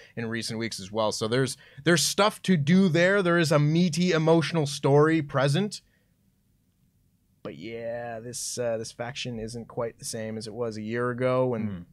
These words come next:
Speaker 1: when they were in Rochester the last time. Like, yeah, it
Speaker 2: Yeah.
Speaker 1: just feels like A E W kinda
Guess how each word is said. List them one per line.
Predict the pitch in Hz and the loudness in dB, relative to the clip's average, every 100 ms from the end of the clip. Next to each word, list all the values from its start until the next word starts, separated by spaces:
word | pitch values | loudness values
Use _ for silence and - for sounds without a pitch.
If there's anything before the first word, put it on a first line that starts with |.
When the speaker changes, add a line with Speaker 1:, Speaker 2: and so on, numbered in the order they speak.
| - 104 | -18 -12
Speaker 1:
when | |
they | 110 110 | -8 -6
were | 107 | -6
in | |
Rochester | 104 110 110 120 107 104 | -4 -4 -4 -6 -6 -10
the | - | -8
last | 107 120 120 - | -4 -2 -4 -6
time. | 117 117 117 117 104 | -6 -4 -4 -6 -8
Like, | 95 90 - _ _ _ _ _ _ _ _ _ _ _ _ _ _ _ - | -10 -14 -20 _ _ _ _ _ _ _ _ _ _ _ _ _ _ _ -18
yeah, | 113 110 107 104 107 | -14 -12 -10 -12 -12
it | - 120 | -10 -6
Speaker 2:
Yeah. | |
Speaker 1:
just | 147 143 143 | 0 0 2
feels | 147 135 120 | 2 2 2
like | 120 113 - _ _ _ - 117 | 0 0 -4 _ _ _ -20 -12
A | 113 117 | -8 -6
E | 117 | -4
W | 117 113 110 107 | -4 -4 -6 -8
kinda | - 113 104 101 | -6 -6 -2 -4